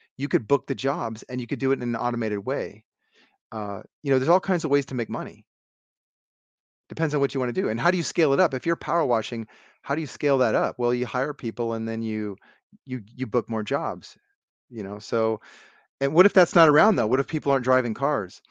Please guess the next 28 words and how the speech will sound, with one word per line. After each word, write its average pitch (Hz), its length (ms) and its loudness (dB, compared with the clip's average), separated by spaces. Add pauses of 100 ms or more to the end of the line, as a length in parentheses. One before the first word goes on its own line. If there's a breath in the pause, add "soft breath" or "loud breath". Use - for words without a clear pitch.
(480 soft breath)
Here's 226 340 2
the 196 80 6
concept 147 480 -2
I 113 40 0
wanna 110 160 -2
share 104 200 -4
with 98 120 -10
everyone. 73 280 -12 (1040 soft breath)
Here's 202 320 2
how 208 80 4
you 156 80 4
think 120 160 -2
about 104 120 -4
it. - 60 -18
So 151 120 0
remember, 202 400 4 (300)
what 165 120 4
was 127 120 0
it, - 20 -2
in 117 80 -2
the 117 120 -4
eighties, 190 600 -2 (340)
Pizza 180 520 0
Hut 170 320 -2 (300)
started 143 340 0
doing 147 240 0
pizza 160 260 -6
delivery? 165 580 -4